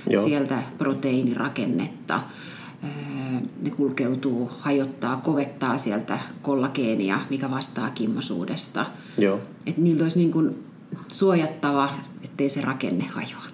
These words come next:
Speaker 1: Just. Ja eikö nyt, jos, jos mie ymmärrän oikein tilanteen, niin,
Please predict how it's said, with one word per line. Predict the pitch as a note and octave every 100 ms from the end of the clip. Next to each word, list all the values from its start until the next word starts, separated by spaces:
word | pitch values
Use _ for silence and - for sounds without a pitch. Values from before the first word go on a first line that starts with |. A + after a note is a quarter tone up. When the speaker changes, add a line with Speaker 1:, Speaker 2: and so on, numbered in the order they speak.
| - -
Speaker 1:
Just. | A2+ G2+ - - - - -
Ja | G#2+ F#2+ -
eikö | A2 G#2+ A2 -
nyt, | B2 - - - - -
jos, | B2+ A#2 - - - - - - - -
jos | A2+ A2 -
mie | A#2 A2+
ymmärrän | A#2 A#2 G#2+ G#2 G#2
oikein | A2 A2 - F#2
tilanteen, | F#2 G2+ G2 F#2 F#2 F2+ F2+
niin, | F2+ F2+